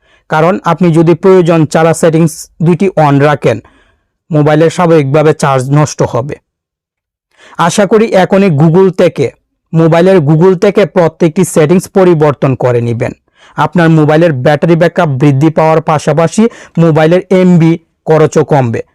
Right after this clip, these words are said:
মানে মোবাইলে যখন ইন্টারনেট ব্রাউজ করবেন সেই সময় এমবি কম কাটবে।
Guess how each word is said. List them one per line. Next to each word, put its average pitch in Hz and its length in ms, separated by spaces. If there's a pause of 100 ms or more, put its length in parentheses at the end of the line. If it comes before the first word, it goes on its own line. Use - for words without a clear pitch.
(200)
মানে 156 260
মোবাইলে 160 560
যখন 165 340
ইন্টারনেট 160 460
ব্রাউজ 156 360
করবেন 185 300
সেই 151 240
সময় 170 360
এমবি 170 320
কম 139 280
কাটবে। - 420